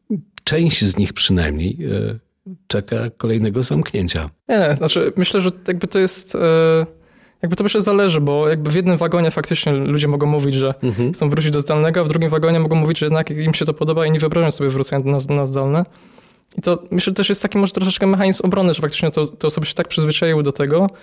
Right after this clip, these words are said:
Speaker 2: że jakby nadal nie są w stanie się przystosować do tego normalnego trybu i po prostu, no, chcą do tego jakby wrócić, bo myślą, poniekąd błędnie myślę, że, że jakby wtedy było jakby mniej stresu, mniej pracy i więcej czasu na jakiś odpoczynek, jakby zajmowanie się własnymi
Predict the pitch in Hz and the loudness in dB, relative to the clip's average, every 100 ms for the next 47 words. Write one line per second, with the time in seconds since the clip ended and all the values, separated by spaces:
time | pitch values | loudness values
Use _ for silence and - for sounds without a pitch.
0 | - - _ - 160 147 165 175 175 165 | -20 -20 _ -4 -2 0 0 2 2 4
1 | 170 165 170 - 175 170 160 156 - - | 2 2 0 0 -2 -2 -2 -4 -2 0
2 | 165 147 147 151 156 151 151 165 156 160 | 0 0 -2 0 2 2 2 2 2 2
3 | 160 143 139 - 160 202 190 175 - 180 | 2 0 -2 -4 0 0 0 -2 -2 -2
4 | - 190 175 175 175 170 170 165 180 - | 0 0 2 2 2 2 -2 0 0 0
5 | 135 147 143 147 147 156 160 170 170 180 | -6 -2 0 0 0 0 0 0 2 2
6 | 180 - - - _ - - 190 - _ | 0 -10 -20 -20 _ -10 -8 -8 -12 _
7 | - 175 185 147 143 151 143 147 151 - | -2 0 2 0 2 2 2 0 0 0
8 | 175 170 170 165 156 165 165 160 170 - | 2 4 4 2 0 0 0 0 -2 -2
9 | - 180 170 170 156 160 165 165 - 165 | -2 0 2 0 2 2 2 2 -2 0
10 | 170 - 170 160 156 170 170 - 180 156 | 0 2 2 0 0 -2 -2 0 -2 0
11 | 156 160 160 160 160 160 - 160 160 160 | -2 0 -2 -2 -2 -4 0 0 2 0
12 | 160 - - 156 170 160 156 143 156 156 | -2 -8 -6 -2 0 0 -2 0 0 0
13 | 156 165 151 156 151 | 0 -2 -2 0 0